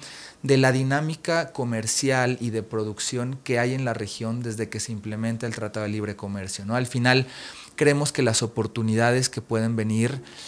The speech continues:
no son, eh, no, no, no son tan sorpresivas, tomando en cuenta la integración económica que tienes con Estados Unidos, la eficiencia en tiempos de transporte, la eficiencia en costos, etcétera.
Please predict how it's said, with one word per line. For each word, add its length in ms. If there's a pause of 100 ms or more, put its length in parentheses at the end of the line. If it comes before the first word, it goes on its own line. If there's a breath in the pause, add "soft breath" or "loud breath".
(200 loud breath)
no 260
son, 680
eh, 600 (220)
no, 220
no, 340
no 220
son 260
tan 200
sorpresivas, 640
tomando 340
en 60
cuenta 520 (380 loud breath)
la 100
integración 680
económica 520
que 100
tienes 540
con 240
Estados 420
Unidos, 560 (280 loud breath)
la 140
eficiencia 920
en 180
tiempos 560
de 280
transporte, 680
la 120
eficiencia 600
en 220
costos, 540
etcétera. 680